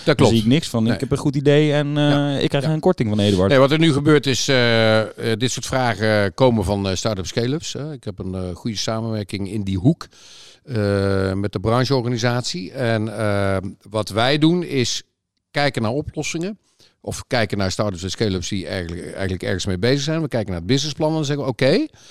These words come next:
Speaker 2: eh, of een aandelenruil, of een huuruitstel, eh, maar je kunt beginnen." Wij kijken heel specifiek naar die plannen. We kijken ook echt van, "Nou, is leuk om juist," hè, want dat willen eigenlijk ook die grote bedrijven die bij ons zitten,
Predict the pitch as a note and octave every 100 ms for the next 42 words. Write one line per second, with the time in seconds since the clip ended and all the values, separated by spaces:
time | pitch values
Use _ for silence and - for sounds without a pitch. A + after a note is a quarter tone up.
0 | - - - _ - G#2+ G2 F#2 F2 D#2+
1 | - _ _ - G2+ G#2 B2 C#3 D3+ D3+
2 | D#3 G3+ C4 _ _ _ _ A#2+ F#2+ G2+
3 | A#2 D3+ D3 D3 - E3 G#3+ A#3 _ G#2
4 | G2 F#2 F#2+ G#2 - E3 E3 G#2 E2 D#2
5 | F#2+ A#2+ G#2+ G2+ A#2+ E3 C#3 D3+ C#3+ -
6 | D3 - C3 B2+ A#2 G#2+ E2+ B2 C#3+ A2+
7 | G2 F#2 F#2+ G2 - A2+ G#2 E2 E2+ G2+
8 | F#2+ - - - - _ - F#2+ G#2 C3+
9 | G2+ B2 - A2 G#2 G2+ F#2+ G#2+ - B2+
10 | A#2+ A2+ - F#2 A2 - G#3 A2 G2+ F#2+
11 | G#2 C#3 D3+ G#2 E2